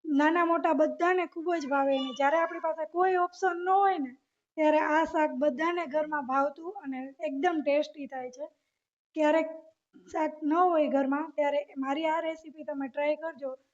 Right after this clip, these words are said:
બધાને ખૂબ જ ભાવશે. તો તમે જોઈ શકો છો કે છાશ એકદમ ઉકળે છે અને આપણે એમાં ગાંઠિયા પાડીએ છીએ. આ શાકની મેઇન ખાસિયત એ જ છે કે ઉકળતી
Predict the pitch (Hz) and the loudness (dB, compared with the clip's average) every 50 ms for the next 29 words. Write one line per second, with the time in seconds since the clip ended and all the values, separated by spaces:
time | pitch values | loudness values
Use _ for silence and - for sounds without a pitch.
0 | _ _ _ 277 277 269 233 233 233 302 311 339 349 349 330 330 - 311 294 254 | _ _ _ -2 -2 -2 -2 -2 0 2 2 2 2 0 -2 -4 -4 -6 -2 2
1 | 311 311 285 240 202 254 240 247 247 240 - 254 247 247 _ _ _ _ _ _ | 2 2 2 0 -4 -6 -6 -6 -6 -8 -10 -14 -18 -20 _ _ _ _ _ _
2 | _ _ _ _ _ _ _ _ _ _ _ _ _ _ _ _ _ _ _ _ | _ _ _ _ _ _ _ _ _ _ _ _ _ _ _ _ _ _ _ _
3 | _ _ _ _ _ _ _ _ _ _ _ _ _ _ _ _ _ _ _ _ | _ _ _ _ _ _ _ _ _ _ _ _ _ _ _ _ _ _ _ _
4 | _ _ _ _ _ _ _ _ _ _ _ _ _ _ _ 277 269 233 294 285 | _ _ _ _ _ _ _ _ _ _ _ _ _ _ _ -4 0 0 2 2
5 | 277 285 240 285 302 320 339 - - 349 320 - 339 330 349 - 330 349 370 381 | 2 2 2 2 2 2 2 0 -2 -4 -4 -2 -4 -4 -4 -4 -2 -2 -2 -2
6 | 381 - 269 - - - 302 277 285 277 285 269 254 254 285 262 262 262 277 285 | -4 -6 -10 -10 -6 -4 -2 -2 0 0 -2 -2 0 0 0 0 0 -2 -4 -4
7 | - 320 311 330 330 330 - 349 359 381 - _ _ _ 262 254 254 247 254 247 | -6 -6 -4 -4 -6 -6 -6 -8 -8 -8 -8 _ _ _ -8 -6 -4 -6 -6 -4
8 | 269 269 269 269 269 294 359 - - _ _ _ _ _ _ _ 285 269 262 262 | -2 -2 0 0 0 -2 -2 -4 -8 _ _ _ _ _ _ _ 0 2 2 2
9 | 262 277 254 247 240 254 254 247 240 247 240 233 - - 247 - _ _ _ _ | 0 -2 -2 -2 0 -2 -2 0 0 -2 -4 -4 -8 -12 -20 -20 _ _ _ _
10 | _ _ - 294 302 311 302 311 330 320 320 320 320 320 302 285 277 285 311 339 | _ _ 0 2 2 2 2 2 2 0 2 0 0 0 2 2 2 4 2 2
11 | 339 339 330 320 311 311 311 311 320 320 320 311 320 320 320 339 339 339 _ _ | 2 0 -2 -4 -2 -4 -4 -4 -4 -4 -4 -2 -2 -2 -2 -2 -4 -8 _ _
12 | - 294 320 370 381 - _ _ _ _ _ _ _ _ _ _ _ _ _ _ | -4 -4 -2 -2 -4 -6 _ _ _ _ _ _ _ _ _ _ _ _ _ _
13 | _ _ _ _ 302 277 277 294 302 - 381 370 381 370 381 392 381 | _ _ _ _ 2 4 4 4 2 2 2 2 2 2 4 4 4